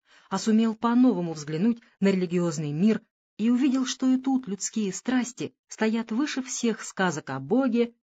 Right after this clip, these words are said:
и выше Божьих велений. А сказки эти были туманом, в котором скрывались ловеласы, алчные до золота чернорисцы, чревоугодники,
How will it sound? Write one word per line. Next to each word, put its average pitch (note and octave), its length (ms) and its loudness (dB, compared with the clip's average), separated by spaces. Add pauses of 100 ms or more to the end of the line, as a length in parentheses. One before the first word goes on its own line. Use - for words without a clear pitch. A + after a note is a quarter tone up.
и A3+ 100 4
выше B3+ 340 2
Божьих D3 440 -8
велений. C#3+ 500 -6 (640)
А G3 120 6
сказки A3+ 420 -2
эти E3 480 -4 (240)
были B3+ 280 2
туманом, D#3+ 680 -4 (240)
в - 100 -20
котором D4 340 0
скрывались A3 600 -4
ловеласы, F3 720 -4 (200)
алчные G#3+ 540 -2
до E3+ 140 -2
золота A#3+ 460 -2
чернорисцы, D#3+ 840 -8 (400)
чревоугодники, G#3 1040 -2